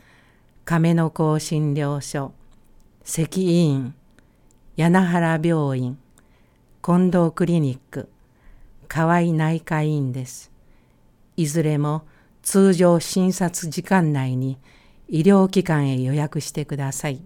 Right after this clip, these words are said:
夏の食中毒に注意。食中毒予防の三原則は、食中毒菌をつけない、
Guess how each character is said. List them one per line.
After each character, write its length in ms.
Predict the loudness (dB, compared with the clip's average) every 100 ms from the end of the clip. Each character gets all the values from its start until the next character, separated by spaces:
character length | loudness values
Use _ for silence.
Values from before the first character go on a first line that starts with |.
| -20 _ _ _ _ _ _ _ _ _ _ _ _ _ _ _ _ _ _ -2
夏 320 | 0 0 4
の 160 | 4 4
食 280 | -2 -2
中 280 | -2 0 0
毒 240 | -2 -4 -4
に 160 | -4
注 280 | -2 -2 0
意。 140 | -4 -10 _ _ _ _ _ _ _ _ _ _ _ _ _
食 380 | -4 -4 0 -2
中 240 | 0 2
毒 260 | 2 2 0
予 160 | 2
防 240 | 2 0 0
の 160 | -2
三 320 | -2 -2 0 0
原 220 | 0 -2
則 280 | -6 -8 -6
は、 240 | -6 -8 _ _ _ _ _ _ _ -10
食 360 | -6 0 0
中 240 | 2 2 4
毒 280 | 2 0
菌 380 | -4 0 0 0
を 140 | -4 -6
つ 200 | -8 0
け 180 | 4 6
な 180 | 4
い、 140 | 0